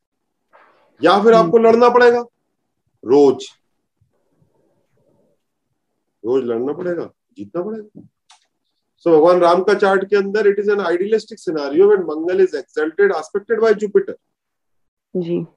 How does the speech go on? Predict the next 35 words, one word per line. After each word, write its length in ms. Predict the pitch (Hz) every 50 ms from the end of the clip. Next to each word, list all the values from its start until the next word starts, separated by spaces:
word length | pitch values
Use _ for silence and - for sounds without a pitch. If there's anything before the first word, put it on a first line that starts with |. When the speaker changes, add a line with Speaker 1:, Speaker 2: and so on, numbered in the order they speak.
| _ _
Speaker 1:
उच्च 260 | 165 165 - - -
का 140 | 202 233 240
गुरु, 340 | 233 226 226 196 143 - - _ _ _ _ _ _ _ _ _ _ _ _ -
तब 160 | 175 190 196
ये 160 | 226 220 233 240
Speaker 2:
हम्म। 100 | 175 170
Speaker 1:
सीन 260 | - 233 233 226 220
बना 220 | 220 220 220 220
है 100 | 220 214
भाई, 280 | 170 156 139 117 - _ _ _ _ _ _ _ _ _ _ _ _ _ _ _ _ _ _ _ _ _ _ _ _ _ _ _ _ _ _ _ _ _ _ _ _ _ _ _ _ _ _ _ _ _ _ _ _ _ _ _ _ _ _ _ _ _ -
राइट? 300 | 147 185 190 160 - - _ _ _ _ -
तो 80 | 190
उनका 220 | 196 202 196 220 233
आपस 520 | 233 175 156 151 156 - 214 214 208 - 226
में 120 | 233 240
कोई 140 | 233 240 240
दिक्कत 300 | - 240 - _ - 226 214
नहीं 100 | 220 214
थी 160 | 190 - 147 151
ना, 280 | 196 208 165 - - _ _ _ _ _ _ _ _ _ _ _ _ _ _ _ _ _ _ _ _ -
आपस 240 | 120 - - 180 175 185
में 100 | 202 202
कोई 120 | 214 214
दिक्कत 300 | 196 208 202 - 214 190
नहीं 120 | 196 196
थी, 220 | 190 185 180 175 _ _ _ _ _ _ _ 139
but 180 | 165 196 196 - - - _ _ _ -
उनको 240 | 117 127 131 131 147
जीत 220 | 135 139 156 156 _
के 100 | - 190
तो 100 | 196 196
लाना 240 | 190 190 190 208
पड़ा 180 | 196 190 180 175
पत्नी 360 | 175 147 - - 123 120 113
को। 180 | - - 92